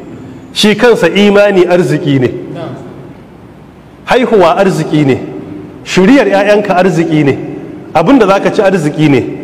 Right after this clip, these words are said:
ruwan sama arziki ne, rana da dare arziki ne, dukkan wani sana'ar da kake yi arziki ne, kasuwancin da kake arziki ne. So,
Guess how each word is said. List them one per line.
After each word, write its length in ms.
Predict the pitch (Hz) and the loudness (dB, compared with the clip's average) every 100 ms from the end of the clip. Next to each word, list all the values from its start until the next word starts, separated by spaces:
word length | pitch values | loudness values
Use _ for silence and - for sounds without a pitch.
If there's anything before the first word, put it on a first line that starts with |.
| - - - | -14 -8 2
ruwan 300 | 170 247 240 | 4 4 4
sama 240 | 254 233 190 | 2 2 2
arziki 480 | 202 165 - 165 156 | 0 0 0 0 2
ne, 120 | 135 - - - - - 139 185 165 | 0 -4 -12 -14 -14 -8 -6 0 2
rana 360 | 214 233 269 | 4 2 2
da 80 | 226 185 | 2 2
dare 220 | 196 196 | 2 2
arziki 480 | 208 208 175 160 156 | 2 0 -2 0 0
ne, 120 | 139 - - - - - - - - - 151 | 0 -2 -10 -12 -16 -18 -18 -20 -20 -8 -2
dukkan 480 | 147 330 330 254 185 | 0 2 0 0 2
wani 120 | 202 - | 0 0
sana'ar 440 | - 185 277 240 165 | -2 2 2 2 -2
da 60 | |
kake 240 | - 214 214 | -2 0 2
yi 160 | 190 | 2
arziki 460 | 190 208 175 165 156 | 0 0 -2 -2 0
ne, 140 | 127 - - - | 0 -2 -10 -4
kasuwancin 640 | 247 277 277 277 269 226 | -2 0 2 2 2 0
da 80 | 170 | 0
kake 260 | 233 214 196 | 0 0 0
arziki 460 | 196 175 170 156 | 0 -2 -2 0
ne. 120 | 139 - - - - - - - - | 0 -2 -8 -12 -14 -16 -18 -20 -6
So, 160 | - | 0